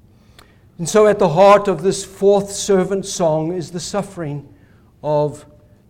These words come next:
the servant. Now I want to ask a question because it's important, I think. <clears throat> Since Isaiah has unfolded chapters one through thirty-seven, Messiah as the king,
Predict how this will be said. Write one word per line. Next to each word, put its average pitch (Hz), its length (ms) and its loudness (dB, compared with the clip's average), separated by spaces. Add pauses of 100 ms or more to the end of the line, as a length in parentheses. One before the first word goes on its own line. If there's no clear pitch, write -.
(180)
the 120 60 -16
servant. - 640 -10 (1200)
Now 202 80 0
I 226 100 6
want 262 180 4
to 220 60 6
ask 196 200 2
a 180 60 -4
question 185 500 -2
because 151 260 -4
it's 165 80 0
important, 208 440 0
I 143 100 -6
think. 170 220 -6 (260)
<clears throat> 147 260 -4 (920)
Since 254 260 -2
Isaiah 214 480 6
has 175 180 0
unfolded 175 800 0 (960)
chapters 185 340 0
one 190 180 2
through 185 140 -4
thirty-seven, 165 840 -4
Messiah 185 460 0
as 170 200 -4
the 147 100 -10
king, 135 500 -6